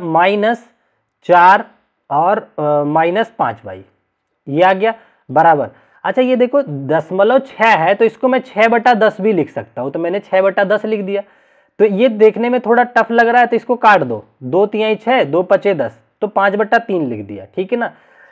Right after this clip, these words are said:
अब आगे हम क्या कर सकते हैं इसमें, यहाँ पे एक काम करते हैं,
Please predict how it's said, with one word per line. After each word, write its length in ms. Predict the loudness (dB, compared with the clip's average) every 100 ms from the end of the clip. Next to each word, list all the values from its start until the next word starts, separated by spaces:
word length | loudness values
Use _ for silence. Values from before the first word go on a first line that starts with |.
| _ 0
अब 160 | 2
आगे 360 | 4 4 4 4
हम 180 | 0 0
क्या 180 | 0 0
कर 160 | 0 -4
सकते 300 | -6 -4 -4
हैं 60 |
इसमें, 300 | -4 -6 -8 -8 _ _ _ _ _ _ _ _ _ _ -10
यहाँ 180 | -2 0
पे 80 | 2
एक 120 | 2
काम 200 | 2 0
करते 260 | 0 -4 -6
हैं, 180 | -8